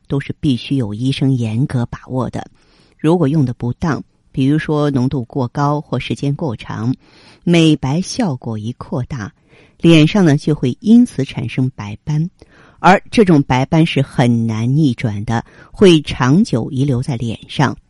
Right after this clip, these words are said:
变美容为毁容。因此呢，呃，国家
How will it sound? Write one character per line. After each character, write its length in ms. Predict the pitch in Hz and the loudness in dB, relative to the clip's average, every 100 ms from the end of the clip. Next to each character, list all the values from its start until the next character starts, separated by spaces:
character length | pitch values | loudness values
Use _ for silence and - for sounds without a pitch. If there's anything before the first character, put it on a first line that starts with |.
| _ _ | _ _
变 220 | 269 208 | 2 4
美 220 | 117 107 | 2 -2
容 340 | 117 104 110 151 _ - | -4 -6 -4 -6 _ -8
为 180 | 123 127 | -2 -2
毁 320 | - 113 104 | -2 -6 -6
容。 280 | - 104 107 _ _ _ _ _ _ - | -8 -8 -10 _ _ _ _ _ _ -6
因 180 | 175 175 | 2 2
此 160 | - - | 2 -6
呢， 300 | 113 117 139 _ _ _ _ - | -4 -4 -4 _ _ _ _ -4
呃， 260 | 143 131 | 0 0
国 260 | 135 147 156 | 2 2 2
家 300 | - 220 | 0 -6